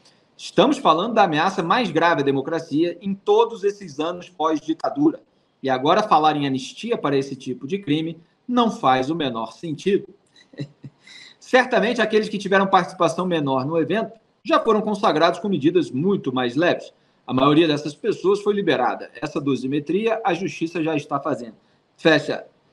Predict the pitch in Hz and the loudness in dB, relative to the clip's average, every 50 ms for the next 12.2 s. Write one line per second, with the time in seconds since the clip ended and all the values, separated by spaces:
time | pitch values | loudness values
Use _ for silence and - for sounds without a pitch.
0 | _ _ _ _ _ _ _ - 370 - - - - - 254 262 - - 220 220 | _ _ _ _ _ _ _ -4 -4 -4 -4 -2 2 2 2 4 4 4 4 4
1 | 226 190 - - 151 147 127 - - _ _ _ _ _ _ _ _ _ _ _ | 4 0 -4 -2 -2 -2 -2 -4 -8 _ _ _ _ _ _ _ _ _ _ _
2 | _ _ _ _ _ _ _ - - 190 190 185 190 208 220 247 262 247 240 240 | _ _ _ _ _ _ _ 2 4 4 6 6 2 2 2 2 2 2 0 -2
3 | 226 214 190 175 147 - - - 233 233 214 - 196 190 190 185 - - 175 165 | -2 0 0 -2 -4 -6 -6 -2 0 0 2 2 2 2 2 2 0 -4 -6 -4
4 | 165 151 143 143 - 165 180 214 226 226 233 226 - 202 202 214 185 208 - 160 | -4 -4 -6 -4 0 0 0 0 0 -4 -8 -10 -8 -6 -6 -6 -6 -2 0 2
5 | 165 185 185 185 - - - 190 180 165 156 156 156 156 - 165 147 160 - - | 2 2 2 -2 -4 -10 -8 -6 -4 -2 -2 -2 -4 -4 -6 -10 -12 -12 -16 -20
6 | - _ _ _ _ _ _ _ _ - 381 269 190 - 175 160 - - 180 170 | -20 _ _ _ _ _ _ _ _ -12 -8 -8 -4 -2 -4 -2 0 0 0 0
7 | 156 156 170 185 180 233 - - 139 139 147 165 175 202 165 139 - _ - 131 | 0 -2 -2 -4 -8 -6 -2 -2 0 0 -2 -4 -4 -6 -8 -10 -12 _ -14 -12
8 | 123 120 110 104 104 110 120 127 131 131 - 131 - - 170 151 123 123 127 131 | -12 -10 -12 -12 -14 -12 -8 -8 -8 -8 -8 -10 -10 -10 -8 -4 -2 -2 0 0
9 | 139 156 151 156 143 131 - - 135 127 123 - - 131 147 156 151 151 135 - | -2 -2 -4 -6 -8 -8 -6 -6 -6 -6 -8 -10 -8 -6 -4 -4 -2 -4 -6 -6
10 | _ _ _ _ _ - 143 151 156 147 - 156 143 131 127 160 151 - - 160 | _ _ _ _ _ -4 -4 -4 -4 -2 -2 -2 -2 -2 -2 -4 -6 -6 -6 -6
11 | 156 143 - - 156 151 143 143 143 135 139 - 143 143 143 - 143 131 127 135 | -6 -6 -6 -6 -6 -4 -4 -4 -4 -4 -4 -4 -4 -4 -4 -4 -10 -8 -4 -4
12 | 127 107 98 95 | -4 -4 -4 -10